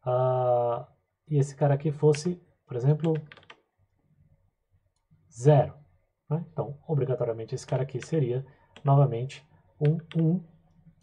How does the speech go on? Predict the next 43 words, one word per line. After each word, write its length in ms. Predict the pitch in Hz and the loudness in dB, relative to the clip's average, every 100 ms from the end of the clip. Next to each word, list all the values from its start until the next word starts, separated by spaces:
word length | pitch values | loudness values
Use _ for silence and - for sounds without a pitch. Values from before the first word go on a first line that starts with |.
| _ _ _ _ _ _ | _ _ _ _ _ _
porque 240 | 160 143 | 0 2
a 60 | 120 | 0
gente 140 | 113 | 0
tem 100 | - | -8
que 80 | - | -8
manter 340 | 127 127 104 110 _ _ _ | -8 -4 -6 -6 _ _ _
os 140 | - - | -14 -8
quatro 280 | 120 98 - | -6 -6 -10
bits 200 | - - | -18 -12
de 40 | |
paridade, 560 | 117 113 117 - - _ _ | -10 -8 -8 -12 -16 _ _
né? 120 | 131 | -2
Então, 160 | 147 185 | 0 0
a 20 | |
gente 140 | 185 - | -2 -4
consegue, 580 | 208 - 165 160 151 - - _ | -4 4 6 6 0 -4 -18 _
ah, 680 | 127 123 120 120 113 113 110 | 2 4 4 0 -2 -4 2
recuperar 680 | 147 156 180 175 135 143 143 | 2 2 2 6 6 6 2
o 100 | - | -6
bit 380 | 151 123 127 - | -4 -4 -6 -2
baseado 400 | 143 120 113 107 | 0 2 -2 -4
na 100 | 113 | -8
paridade 480 | 120 120 117 104 107 | -6 -6 -4 -6 -8
aqui, 240 | 139 - - _ - | -12 -16 -20 _ -20
né? 100 | - - - - - _ _ | -20 -20 -20 -20 -20 _ _
Qual 140 | 208 | 6
que 80 | 202 | 6
é 20 | |
a 40 | 180 | 4
desvantagem 540 | 160 185 151 123 117 | 4 4 6 6 4
desse 180 | 117 - | -4 -2
cara? 240 | 120 98 | 0 0
A 20 | |
desvantagem 640 | 127 170 220 175 170 170 190 | -2 -2 0 4 4 4 -2
é 20 | |
que 280 | - 190 180 - _ _ - | 0 0 0 -8 _ _ 2
toda 360 | 185 208 185 | 6 8 6
vez 240 | 147 127 - | 6 4 0
que 80 | |
a 40 | 123 | -6
gente 120 | 113 | -4
for 160 | - 110 | -4 -4
escrever, 640 | - 175 190 151 190 | -2 2 6 8 6